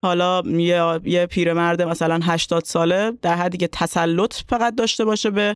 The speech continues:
اون حرکات بیسیک و فانکشنال، ولی مثلاً یه وزنه بردار المپیکی یا یه کسی که مثلاً ورزشکار حرفه‌ایه در حد، م، رقابت، مثلاً در واقع تفاوت دو تا کلمش مثلاً می‌شه دامیننس کامپیتنس، یعنی اون فقط تسلط به حرکات، ولی این در حد رقابت و مسابقه باید تسلط داشته باشه.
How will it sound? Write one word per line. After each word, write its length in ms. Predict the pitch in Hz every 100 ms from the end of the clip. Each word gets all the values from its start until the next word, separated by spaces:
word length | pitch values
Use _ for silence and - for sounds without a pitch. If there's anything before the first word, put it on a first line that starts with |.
| -
اون 160 | 202
حرکات 380 | 202 190 196 190
بیسیک 420 | 190 190 190 202
و 40 | 196
فانکشنال، 640 | 202 190 185 190 185 190
ولی 240 | 180 185 185
مثلاً 420 | 175 180 170 175
یه 120 | 180
وزنه 300 | 175 170 170
بردار 440 | 165 165 160 165 175 214
المپیکی 460 | 214 208 208 214
یا 120 | 202
یه 80 | 196
کسی 240 | 190 185 190
که 80 |
مثلاً 380 | 185 180 170 170
ورزشکار 540 | 175 165 165 - 170 170
حرفه‌ایه 760 | 170 170 147 165 165 180 233 - _ _ -
در 120 | 165
حد، 220 | 175 185 202 - _ 160
م، 200 | 165 165
رقابت، 540 | 180 165 165 165 170
مثلاً 460 | 160 - 156 160 165 - _ -
در 160 | 156 156
واقع 120 | 165
تفاوت 480 | 180 156 156 160 175
دو 120 | 170
تا 80 | 160
کلمش 500 | 160 160 165 175 175
مثلاً 260 | 180 156
می‌شه 180 | 165 180
دامیننس 580 | 170 185 190 185 185 180
کامپیتنس، 580 | - 175 165 151 147 147
یعنی 140 | 156
اون 220 | - 180
فقط 240 | 180 170 156
تسلط 540 | 175 170 165 165 185
به 160 | 170 160
حرکات، 460 | 160 160 196 226 -
ولی 180 | 202 202
این 180 | 202
در 120 | 196 170
حد 220 | 185 196
رقابت 540 | 202 170 160 165 180
و 60 | 202
مسابقه 480 | 175 170 151 156 170
باید 160 | 143
تسلط 440 | - 147 - - -
داشته 280 | - -
باشه. 200 | - -